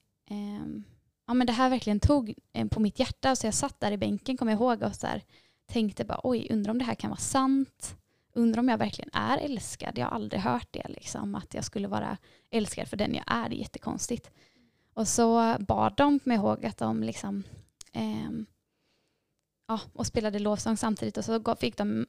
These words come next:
man en inbjudan att så här, "Ja, men ta den här masken som du har gjort av gips och så liksom tänk att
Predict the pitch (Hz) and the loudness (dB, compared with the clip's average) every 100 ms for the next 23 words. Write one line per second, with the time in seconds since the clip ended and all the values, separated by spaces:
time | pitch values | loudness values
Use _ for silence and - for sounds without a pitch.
0 | _ 220 220 220 247 208 214 240 220 - | _ -2 0 4 4 6 4 2 0 -2
1 | - 202 - _ _ _ _ _ _ _ | -6 -6 -10 _ _ _ _ _ _ _
2 | - 254 247 - 330 370 277 214 214 202 | -6 0 0 2 2 4 4 2 0 -2
3 | 202 - 262 233 214 202 220 262 214 196 | -4 -2 -2 0 0 0 0 -2 -2 0
4 | 233 - - - - 220 226 214 208 _ | 0 -2 -4 -4 -2 -2 0 0 -2 _
5 | _ _ _ 220 220 202 - 302 285 - | _ _ _ -8 -6 -4 2 4 4 2
6 | 202 - - | -6 -6 -14